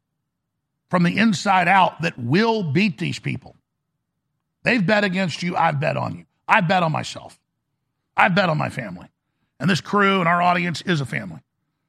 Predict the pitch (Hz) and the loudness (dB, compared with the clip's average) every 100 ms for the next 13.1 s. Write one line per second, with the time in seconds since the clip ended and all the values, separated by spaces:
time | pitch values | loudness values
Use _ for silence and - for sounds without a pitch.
0 | _ _ _ _ _ _ _ _ _ _ | _ _ _ _ _ _ _ _ _ _
1 | - 190 - 214 190 214 233 226 240 196 | -4 -4 0 2 2 2 2 2 2 0
2 | 190 196 180 131 123 151 - _ - 156 | -2 -2 -2 -2 -2 -2 -4 _ -6 -4
3 | 165 147 185 175 196 180 160 151 143 127 | -4 -2 -2 0 -2 -2 -2 0 0 0
4 | 147 147 - 143 175 160 - 196 165 160 | -4 -4 -6 -4 -2 -2 0 0 0 -4
5 | 147 127 147 143 147 208 240 220 226 220 | -6 -2 -2 -2 -4 -6 -8 -6 -4 -4
6 | 196 139 196 160 - - - 190 226 220 | -6 -2 0 0 -4 -16 -2 0 2 2
7 | 214 202 214 208 208 214 214 208 202 202 | 2 0 -2 -2 -2 0 0 0 2 2
8 | 202 202 202 190 196 190 - - 202 170 | 2 2 2 0 0 -2 -10 -8 -6 0
9 | 196 196 208 202 196 147 196 196 190 190 | 0 0 0 -2 -2 -2 0 2 2 2
10 | 185 185 160 180 175 _ _ _ 175 165 | 2 0 -2 -2 -4 _ _ _ -8 -4
11 | 170 190 190 190 196 165 - 190 190 165 | -2 0 2 2 -2 -4 -2 0 0 0
12 | 185 185 185 180 139 185 175 175 175 175 | -2 -2 -2 -2 -2 0 0 0 0 -2